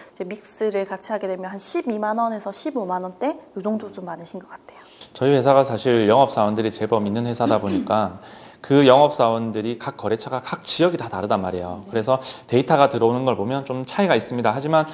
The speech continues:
Speaker 2: 이제 중심가 같은 경우에는 뭐 나가는 세라든지 이런 부분이 비싸고, 그렇기 때문에 어쩔 수 없이 금액이 좀 높아질 수밖에 없고요.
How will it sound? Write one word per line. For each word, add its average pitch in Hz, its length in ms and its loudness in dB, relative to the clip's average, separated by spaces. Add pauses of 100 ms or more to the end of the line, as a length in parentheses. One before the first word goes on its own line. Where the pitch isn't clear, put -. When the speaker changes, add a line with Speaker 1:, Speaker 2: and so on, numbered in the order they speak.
(280)
Speaker 2:
이제 139 120 0
중심가 165 500 4
같은 143 240 2
경우에는 127 420 0
뭐 101 220 0
나가는 101 320 -2
세라든지 117 720 2
이런 117 160 -2
부분이 110 280 -8
비싸고, 113 500 -2
그렇기 104 240 -6
때문에 107 240 -2
어쩔 117 180 0
수 170 80 -6
없이 139 140 -10
금액이 131 220 -4
좀 98 120 -8
높아질 117 320 -2
수밖에 - 320 -8
없고요. 101 300 -8